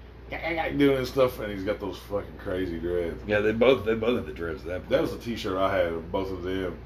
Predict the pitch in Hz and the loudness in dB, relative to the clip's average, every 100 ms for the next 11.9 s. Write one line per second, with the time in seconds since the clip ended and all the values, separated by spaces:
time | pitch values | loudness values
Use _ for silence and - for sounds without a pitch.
0 | - - 92 101 101 92 80 73 - 92 | -16 -10 -6 -4 -2 -2 -4 -6 -8 -8
1 | 82 85 78 85 87 85 78 76 - - | -6 -8 -8 -6 -4 -2 -4 -10 -14 -16
2 | - 87 87 85 - 80 82 - 82 80 | -16 -12 -8 -8 -8 -8 -6 -6 -8 -10
3 | 76 - - 78 76 82 78 73 76 - | -12 -14 -14 -10 -10 -10 -10 -12 -12 -14
4 | - - - - 120 147 110 - 107 104 | -16 -16 -16 2 8 8 8 2 0 0
5 | 98 92 80 78 - 107 107 120 - 175 | 0 -2 -2 -6 -8 0 2 2 -2 0
6 | 185 127 - 123 127 113 92 82 78 - | 2 2 2 2 2 -2 -2 -6 -8 -10
7 | 90 85 85 - 87 85 - 131 156 120 | -8 -8 -8 -8 -8 -8 2 6 6 6
8 | 117 113 104 90 98 90 - 87 85 80 | 4 4 0 -2 -2 -4 -4 -6 -6 -6
9 | 92 82 90 90 85 85 107 127 123 113 | -8 -8 -6 -4 -4 -2 2 4 4 2
10 | 101 98 98 98 87 95 87 85 85 85 | 0 -4 -2 -2 -2 -2 -2 -2 -4 -2
11 | 95 107 92 85 90 95 123 117 131 | 2 2 0 0 2 2 0 -4 -4